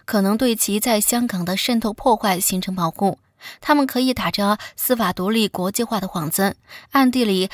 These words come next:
还在沿袭着港英时期的某些殖民地的司法制度。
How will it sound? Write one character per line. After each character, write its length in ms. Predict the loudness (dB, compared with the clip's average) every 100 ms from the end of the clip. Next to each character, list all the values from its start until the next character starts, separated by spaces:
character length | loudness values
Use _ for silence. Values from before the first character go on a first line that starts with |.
| -8
还 200 | -4 -2
在 200 | 2 2
沿 240 | 2 0 0
袭 160 | 0
着 240 | 2 2 2
港 220 | 0 -2
英 160 | 0 0
时 180 | -2
期 160 | -2 0
的 200 | 2 2
某 180 | 2 0
些 180 | -2 0
殖 220 | 0 0
民 180 | -2 -2
地 140 | -2
的 100 | -2
司 220 | -4 -4
法 120 | -4
制 160 | -4 -4
度。 240 | -4 -6